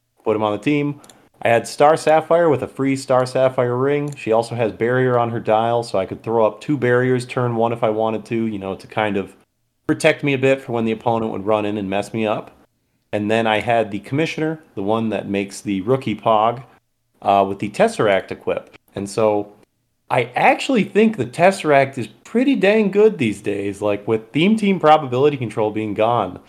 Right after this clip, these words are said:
Uh, getting an extra prob for moving, it came up a lot, and it,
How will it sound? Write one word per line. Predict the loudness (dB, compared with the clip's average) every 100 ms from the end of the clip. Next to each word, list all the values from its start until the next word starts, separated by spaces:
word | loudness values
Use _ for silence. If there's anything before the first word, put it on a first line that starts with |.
| _ _ _ _ _
Uh, | -2 0 0 -2
getting | -2 0 2
an | 2
extra | 0 -2 -8
prob | -2 2 4 4 -2
for | -6
moving, | -4 -4 -2 -2 -4 -10 _ _
it | -4 -2
came | -2 2 4
up | 4
a |
lot, | 2 4 6 4 0
and | -6
it, | -8